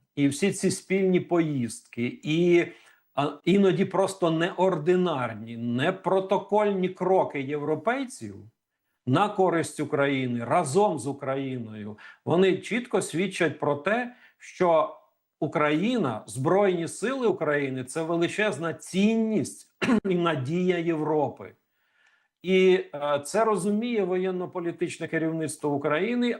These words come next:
а з іншого боку, європейський оборонно-про-, промисловий комплекс — це точнісінько ж така надія і цінність України.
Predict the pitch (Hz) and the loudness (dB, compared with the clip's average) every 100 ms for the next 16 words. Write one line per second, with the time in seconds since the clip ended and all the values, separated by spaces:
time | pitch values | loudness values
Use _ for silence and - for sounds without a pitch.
0 | - 160 160 139 208 190 180 175 156 202 | -2 0 2 2 0 0 0 -2 0 0
1 | 247 240 180 147 - _ 123 165 170 170 | 0 -2 -4 -4 -12 _ -4 0 0 0
2 | 220 220 - 175 170 160 180 180 170 160 | -2 -2 -4 -4 -2 0 0 0 -4 -6
3 | 175 202 202 143 160 170 165 175 185 170 | -4 -4 -4 -8 -4 -2 -2 -2 0 0
4 | - 202 233 220 202 - - - 165 - | 0 -2 -2 -4 -8 -10 -10 -6 -6 -4
5 | 175 - 185 240 196 180 180 156 - 160 | -4 -2 -2 0 2 0 0 -4 -2 -4
6 | - 214 190 165 135 135 226 240 233 220 | 0 0 0 -4 -4 -4 -2 0 -2 -2
7 | 170 - - 196 196 190 190 190 - _ | -8 -10 -4 -2 0 0 0 -2 -12 _
8 | _ - 151 175 175 180 170 139 104 | _ -10 -4 0 0 0 0 0 -2